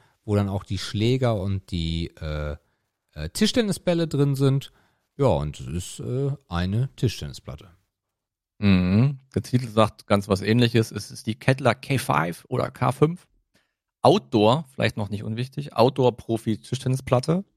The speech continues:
Speaker 2: Turnierqualität, robuste fünf Millimeter Melaminharzplatte mit kratzfester Overlay-Schicht,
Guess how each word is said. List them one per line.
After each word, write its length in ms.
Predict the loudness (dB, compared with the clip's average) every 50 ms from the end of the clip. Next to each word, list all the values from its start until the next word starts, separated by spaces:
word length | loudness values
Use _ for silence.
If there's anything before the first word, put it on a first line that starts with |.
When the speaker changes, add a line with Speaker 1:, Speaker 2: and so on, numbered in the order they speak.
| _ _ _ _ _ -8
Speaker 2:
Turnierqualität, 1000 | 2 4 4 4 6 6 4 4 4 2 2 2 2 2 0 4 4 4 4 4 2
robuste 720 | -2 0 0 2 6 4 4 4 2 0 2 4 4 2
fünf 380 | 0 0 2 2 2 2 2
Millimeter 640 | 0 2 4 4 4 6 6 4 4 2 2 2 2
Melaminharzplatte 1400 | 4 4 4 6 6 6 4 4 2 0 -2 -2 -4 -2 -4 -4 -4 -6 -6 2 2 2 2 2 -2 -2 -2 -6 _ _ _ _ _ 0
mit 180 | 0 0 0
kratzfester 760 | -2 -2 0 0 0 0 -2 2 2 2 2 2 0 0 2 4
Overlay-Schicht, 840 | 2 4 4 2 2 0 -2 -2 -2 -2 -2 -2 -2 -6 _ _